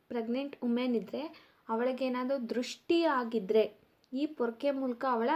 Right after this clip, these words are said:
ದೃಷ್ಟಿಯನ್ನ ನಿವಾರಣೆ ಮಾಡಬಹುದು. ಹೌದಾ? ಹೌದು, ನಿ-, ಅದು ನಿಜನಾ ಅಂದ್ರೆ ಹೌದು, ಖಂಡಿತ. ಇದು ಹಳ್ಳಿಗಳ ಕಡೆ ಜಾಸ್ತಿ ಯೂಸ್ ಮಾಡ್ತಾರೆ ಪೊರ್ಕೆನ. ಅದು ಯಾವ ಪೊರ್ಕೆ ಅಂದ್ರೆ ನೀವು already ಈಗ ನೋಡಿರಲ್ಲ, ನೋಡಿರ್ತೀರಾ ಅಂತ ಅನ್ಕೋತೀನಿ. ಈ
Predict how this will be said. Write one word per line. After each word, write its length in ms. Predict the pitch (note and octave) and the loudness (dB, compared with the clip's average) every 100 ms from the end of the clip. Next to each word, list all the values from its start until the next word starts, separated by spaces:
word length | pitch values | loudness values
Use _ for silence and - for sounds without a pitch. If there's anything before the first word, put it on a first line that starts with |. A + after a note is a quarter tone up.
| B3+ | 2
ದೃಷ್ಟಿಯನ್ನ 460 | A#3 A3+ - B3+ C#4 | 0 -2 -4 -4 -2
ನಿವಾರಣೆ 560 | C#4+ A#3 A#3+ A#3 A#3 C#4+ | -2 -2 0 0 -2 -2
ಮಾಡಬಹುದು. 680 | A#3+ G#3+ G#3+ G#3 G3+ A3 A3 - _ _ _ _ _ | -2 -4 -6 -4 0 0 0 -6 _ _ _ _ _
ಹೌದಾ? 480 | C#4+ D#4+ D#4 D4 C4 | -2 0 4 6 6
ಹೌದು, 180 | A#3+ A3 | 4 2
ನಿ-, 280 | A#3 A#3 - | 2 0 -2
ಅದು 280 | G#3+ G#3+ B3 | -4 -2 2
ನಿಜನಾ 580 | A#3+ A3+ D4+ D#4 D4+ C#4+ | 2 2 4 4 4 0
ಅಂದ್ರೆ 160 | C#4+ | -2
ಹೌದು, 460 | D#4 A#3 A3+ A3 C#4 | -4 -2 0 0 -2
ಖಂಡಿತ. 500 | - A3 G#3 G#3+ A#3 D4+ G4+ - - - - C4 | -2 -2 0 -2 0 -4 -4 -10 -20 -20 -14 -6
ಇದು 560 | B3 E4 C#4 E4+ F#4 - _ _ _ A#3+ | 0 2 4 2 -2 -10 _ _ _ -2
ಹಳ್ಳಿಗಳ 440 | B3+ D4+ F4 E4+ | 2 2 4 2
ಕಡೆ 240 | E4 D4+ D#4 | 0 0 -2
ಜಾಸ್ತಿ 520 | A3+ G3+ G#3+ A3 C4+ | -2 -2 -4 -4 -4
ಯೂಸ್ 200 | B3 B3+ | -2 -2
ಮಾಡ್ತಾರೆ 440 | B3+ A#3 A3 G#3+ | -2 -2 -2 -2
ಪೊರ್ಕೆನ. 480 | A3 G#3+ G#3 G#3+ G#3 C4 - - - - A#3+ | -2 -4 -4 -6 -4 -4 -6 -14 -20 -8 -2
ಅದು 160 | A#3 | 4
ಯಾವ 180 | A#3 C4 | 4 4
ಪೊರ್ಕೆ 380 | - A3 A3 C4 | 4 0 2 0
ಅಂದ್ರೆ 240 | B3 C4 | 0 -2
ನೀವು 140 | C4 A3+ | -2 0
already 360 | G3+ B3 D4 | 2 4 6
ಈಗ 220 | D4+ C4+ C4 | 4 2 0
ನೋಡಿರಲ್ಲ, 560 | B3 B3+ C#4+ C#4+ A#3+ B3+ F#4+ - | 0 2 4 4 4 0 -2 -6
ನೋಡಿರ್ತೀರಾ 720 | B3 C4 D4 D4 D4 C4+ C4+ | -2 0 2 2 2 0 0
ಅಂತ 180 | C4 C4 B3 | -2 -2 0
ಅನ್ಕೋತೀನಿ. 640 | A#3 - C#4 C#4 B3 C#4+ | 0 2 0 2 -4 -2
ಈ 520 | D#4 C4+ B3+ B3+ B3+ | -2 -4 -4 -4 -6